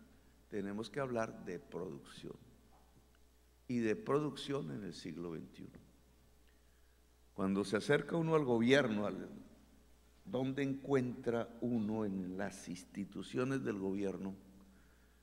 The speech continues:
Que son enormes, ciento cuarenta y pico instituciones, una sábana, todavía, todavía no acabo de leerlas todas, muchas ni las conocía.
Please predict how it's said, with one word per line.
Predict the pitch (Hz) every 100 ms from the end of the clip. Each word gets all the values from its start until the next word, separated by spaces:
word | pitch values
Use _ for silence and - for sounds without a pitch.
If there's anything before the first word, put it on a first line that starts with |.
| -
Que | 87
son | 131 139
enormes, | 151 175 180 143 120
ciento | - 185 180 165 - 151
cuarenta | 120 117 113
y | 107
pico | 151 156 -
instituciones, | 117 - 110 110 104 117 123 127
una | 123 120
sábana, | 113 - 110 123 120 113 - - - - -
todavía, | 101 110 117 131 120 117 - - -
todavía | 120 120 135
no | 139
acabo | 139 135 127 127
de | 117
leerlas | 104 107 120 -
todas, | - 131 127 - - - - - -
muchas | 104 110 139 143
ni | 135 107
las | 98 92 -
conocía. | - 90 78 120 -